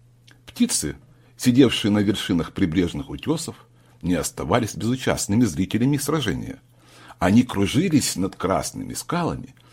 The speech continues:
и издавали резкие, пронзительные звуки, выказывая большое волнение. Когда они заметили, что рептилия вышла победительницей из борьбы, они вереницей направились к заросли,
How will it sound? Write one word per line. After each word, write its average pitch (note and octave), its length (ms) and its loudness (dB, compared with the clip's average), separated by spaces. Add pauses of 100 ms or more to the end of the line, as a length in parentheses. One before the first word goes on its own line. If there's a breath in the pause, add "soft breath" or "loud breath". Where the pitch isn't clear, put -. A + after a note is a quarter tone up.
(160 soft breath)
и A2+ 180 -2
издавали E2 520 -2
резкие, - 560 -4 (320 soft breath)
пронзительные A#2+ 840 2
звуки, A2 480 -8 (380 soft breath)
выказывая G2+ 800 2 (180 loud breath)
большое A#2+ 800 2
волнение. B2 840 2 (1120 loud breath)
Когда D3+ 340 6
они E3 160 8
заметили, F#2 600 4
что - 200 0
рептилия C3 540 2
вышла D2+ 600 0
победительницей B2+ 840 0
из D#3 120 0
борьбы, E3+ 440 -4 (280 loud breath)
они A#2 260 4
вереницей F#2+ 720 2
направились A#2+ 680 2
к D2 80 -10
заросли, - 640 -6